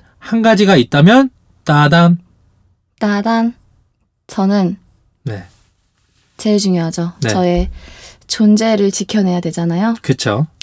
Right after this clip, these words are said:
Speaker 2: 안전입니다.
Speaker 1: <laughs> 안전이요?
Speaker 2: 네.
Speaker 1: 안전한 날 좋아하시는군요. 네, 안전. <laughs> 네, 안전.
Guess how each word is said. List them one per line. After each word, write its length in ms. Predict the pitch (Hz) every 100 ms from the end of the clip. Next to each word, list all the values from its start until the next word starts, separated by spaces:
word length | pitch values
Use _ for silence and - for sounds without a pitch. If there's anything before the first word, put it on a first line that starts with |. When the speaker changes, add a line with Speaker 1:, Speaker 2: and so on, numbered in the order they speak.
| _ _
Speaker 2:
안전입니다. 1040 | - 208 202 202 240 262 208 170 165 190 - _ _
Speaker 1:
<laughs> 100 | - -
안전이요? 720 | 139 127 135 139 113 147 120 -
Speaker 2:
네. 300 | 185 208 254 - - - - _ _
Speaker 1:
안전한 460 | - 139 175 170 156
날 160 | 135 117
좋아하시는군요. 760 | 120 113 107 104 107 123 98
네, 120 | 110 110
안전. 360 | 110 113 - 740 807 855 880
<laughs> 400 | 906 906 906 -
네, 80 | 139
안전. 640 | 139 151 175 180 139